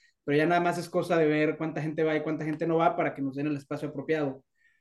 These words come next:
Eh, y luego les vamos a pedir su mail para mandarles un invite y que no se les olvide, y haya reminders, etcétera, y se acuerden. Em,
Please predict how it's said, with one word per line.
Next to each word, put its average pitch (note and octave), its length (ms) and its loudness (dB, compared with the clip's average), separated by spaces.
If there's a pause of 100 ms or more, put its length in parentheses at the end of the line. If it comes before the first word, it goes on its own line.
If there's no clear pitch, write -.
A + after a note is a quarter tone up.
(300)
Eh, E3 680 10 (140)
y F3 80 0
luego G3 180 8
les G#3 100 8
vamos G3+ 180 2
a - 100 -2
pedir F3+ 200 2
su F#3+ 100 -6
mail G3+ 440 2 (380)
para D3+ 300 -4
mandarles D#3+ 540 0
un G3 100 -2
invite G#3 560 6
y D#3 140 -8
que C#3+ 180 -4 (380)
no D#3 120 -4
se F3+ 100 -2
les E3+ 140 -2
olvide, F#3 400 4
y - 80 8
haya E3 120 2
reminders, D#3+ 460 -2
etcétera, D#3+ 460 -2
y C#3 40 -2
se C3+ 80 -8
acuerden. - 380 -8 (680)
Em, E3 1300 4